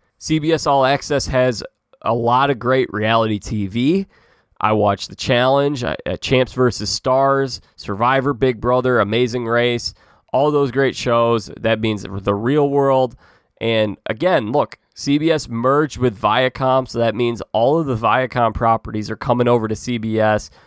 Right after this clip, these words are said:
M T V, C M T, Comedy Central, B E T, Nickelodeon,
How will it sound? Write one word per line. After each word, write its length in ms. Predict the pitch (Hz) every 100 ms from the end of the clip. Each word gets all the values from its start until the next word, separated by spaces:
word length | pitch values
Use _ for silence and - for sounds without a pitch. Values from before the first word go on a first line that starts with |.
| _ _ -
M 180 | 165 185
T 220 | 180 165
V, 420 | 135 123 123 120 -
C 260 | - 143
M 140 | 143 131
T, 380 | - 113 110 107
Comedy 340 | 123 131 139
Central, 720 | - 117 101 - 107 95 95 - - -
B 140 | 143
E 220 | 160 135
T, 500 | 123 - 107 101 98 - _ _ _ _ _ -
Nickelodeon, 1000 | 143 - 139 131 113 104 98 92 92